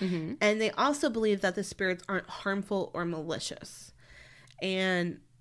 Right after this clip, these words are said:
Speaker 2: so that, folks, is the
Speaker 1: <laughs>
Speaker 2: Eskridge Hotel
Speaker 1: That
Speaker 2: in
Speaker 1: is.
Speaker 2: Wynnewood.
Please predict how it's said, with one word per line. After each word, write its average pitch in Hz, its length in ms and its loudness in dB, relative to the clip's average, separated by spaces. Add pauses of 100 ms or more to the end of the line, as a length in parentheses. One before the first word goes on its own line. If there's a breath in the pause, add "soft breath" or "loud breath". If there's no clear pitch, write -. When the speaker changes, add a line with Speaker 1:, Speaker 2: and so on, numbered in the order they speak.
Speaker 2:
so 170 300 2
that, 208 540 10 (120)
folks, - 600 4
is 403 360 12
the 440 120 12
Speaker 1:
<laughs> - 60 0
Speaker 2:
Eskridge 220 460 10
Hotel 220 600 12
Speaker 1:
That 240 380 12
Speaker 2:
in 226 140 10
Speaker 1:
is. 196 140 12
Speaker 2:
Wynnewood. 220 720 12